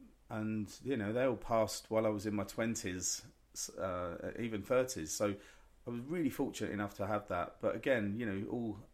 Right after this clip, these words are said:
had, you know, some impact on my upbringing, um, but particularly around food. And that's where I started going down this, like, road of, like, m-, you know, all the dishes I remember as a kid.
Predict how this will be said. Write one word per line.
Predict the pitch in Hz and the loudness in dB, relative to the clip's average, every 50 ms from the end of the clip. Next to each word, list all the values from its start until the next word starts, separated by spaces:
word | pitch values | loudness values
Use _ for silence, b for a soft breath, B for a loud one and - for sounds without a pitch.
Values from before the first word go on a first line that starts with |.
| - _ - - | -20 _ -20 -18
had, | - - - 113 104 - - - - - - B B B B B B B B B B B B - - - - - _ - - - - - - - _ _ - - | -10 -2 0 0 0 0 -4 -12 -18 -20 -20 B B B B B B B B B B B B -20 -20 -20 -20 -20 _ -20 -20 -20 -20 -20 -20 -20 _ _ -18 -8
you | - 120 113 | -4 -2 0
know, | 101 98 98 101 101 117 - - - - - | 0 0 0 -2 -4 -6 -10 -12 -14 -14 -10
some | - - - 131 117 113 113 | -8 -4 0 0 2 2 2
impact | 110 110 104 - 113 - - - - - | 2 2 0 0 -2 -2 -2 -4 -4 -4
on | 104 107 107 | -2 0 0
my | 104 104 104 | 0 0 0
upbringing, | 107 110 - - 110 107 107 107 107 110 110 107 107 - - | 0 0 -2 -2 -2 0 0 0 0 0 0 -2 -4 -2 -2
um, | 104 101 101 104 101 98 101 101 - - - - - - - _ | -2 0 0 0 0 0 -2 -4 -6 -8 -10 -12 -16 -20 -14 _
but | - 113 - | -8 -8 -6
particularly | - - - 151 - 156 139 127 | -6 -4 -4 -4 -2 -2 -2 0
around | 131 127 123 117 | 0 0 0 -2
food. | - - - 151 156 117 90 - - - - - - - - - - - - - - - _ - _ - - - | -6 -2 0 2 2 2 0 -4 -10 -16 -18 -20 -20 -20 -20 -20 -20 -20 -20 -20 -20 -20 _ -20 _ -20 -8 -4
And | 123 113 113 117 | -2 0 2 2
that's | 135 120 - - - | 2 0 0 0 2
where | 127 127 | 4 4
I | 127 123 | 4 2
started | - - - - 131 - - 110 | -2 -4 0 0 2 2 0 0
going | - 131 120 120 113 104 | 0 0 0 0 0 0
down | 110 110 107 | 0 0 0
this, | 104 104 - - - B B B B B B B B B B - | 0 -2 -4 -6 -10 B B B B B B B B B B 0
like, | 110 107 95 - - | 2 2 2 2 -2
road | 107 107 113 110 107 107 104 98 104 | 2 4 6 6 6 6 4 4 2
of, | 104 95 90 - - | 0 0 -2 0 2
like, | 107 98 - - | 2 2 2 0
m-, | 95 98 - - | -4 -8 -6 -4
you | 117 113 104 | -2 0 0
know, | 98 98 - - - - _ - - - - - _ _ - - 120 117 | 0 -2 -4 -8 -14 -20 _ -20 -20 -20 -20 -20 _ _ -16 -10 -8 -6
all | 117 | -4
the | 107 101 | -4 -4
dishes | 104 117 107 - 104 95 - | -4 -4 -4 -4 -6 -4 -2
I | 104 | -2
remember | 101 101 101 110 110 104 95 98 | -2 -2 -2 -2 -4 -4 -4 -6
as | 95 - | -8 -8
a | - | -10
kid. | - - 107 104 101 101 | -6 -4 -2 -2 -2 -4